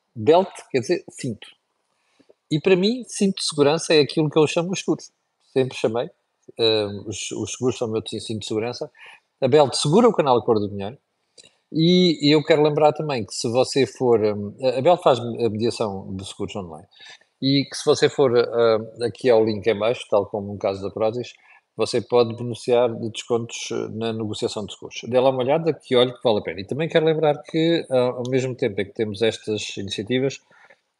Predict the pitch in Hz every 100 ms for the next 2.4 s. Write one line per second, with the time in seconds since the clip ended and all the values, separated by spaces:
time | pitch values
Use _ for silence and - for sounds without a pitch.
0 | - - 123 117 113 - 123 117 110 -
1 | 113 113 107 101 - 117 113 113 101 95
2 | 98 120 139 143